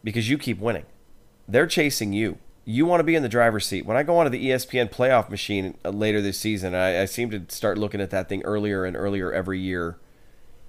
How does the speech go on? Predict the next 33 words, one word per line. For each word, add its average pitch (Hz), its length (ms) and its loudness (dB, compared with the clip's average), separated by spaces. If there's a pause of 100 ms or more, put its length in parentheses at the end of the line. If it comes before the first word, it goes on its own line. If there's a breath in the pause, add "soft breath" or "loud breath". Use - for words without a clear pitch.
(480 soft breath)
I, 127 260 4
I 135 120 6
don't 196 220 6
wanna 131 320 4
see 135 340 0
a 101 60 0
bunch 104 260 0
of 95 120 -6
changing 110 480 -2
scenarios 98 580 -2
every 98 200 -2
week 107 300 -4
and 92 100 -6
having 101 300 -2
to, 90 220 -2
to - 260 -6
tweak 110 460 -4
this 104 240 -2
and 92 100 -6
tweak 104 300 -4
that 107 260 2
to 95 60 -12
see 104 240 -2
who 107 160 -2
might 107 260 2
win, 104 240 0
who 104 100 -2
might 104 220 0
lose, 101 380 -2
this 101 220 -4
here 104 180 -2
and 98 100 -4
there. 101 240 -2